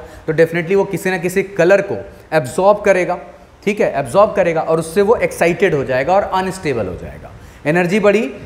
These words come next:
स्टेबिलिटी घटी, मतलब एक point दिमाग में set कर लो भाई, एकदम Set क्या कर लो कि एनर्जी, energy is inversely proportional to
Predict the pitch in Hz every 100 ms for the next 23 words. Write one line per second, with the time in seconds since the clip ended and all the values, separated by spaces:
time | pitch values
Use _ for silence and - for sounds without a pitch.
0 | - - 175 165 175 208 156 - 113 110
1 | 143 - - 127 127 180 185 180 170 175
2 | 185 190 - 214 208 190 175 175 147 127
3 | 104 87 - - - - - - - 196
4 | 202 208 185 156 202 311 - - 190 175
5 | 180 185 170 208 156 - - - - -
6 | - - - 160 175 180 160 202 156 180
7 | - - - - - 170 175 175 170 170
8 | 208 185 165 165 170 151 175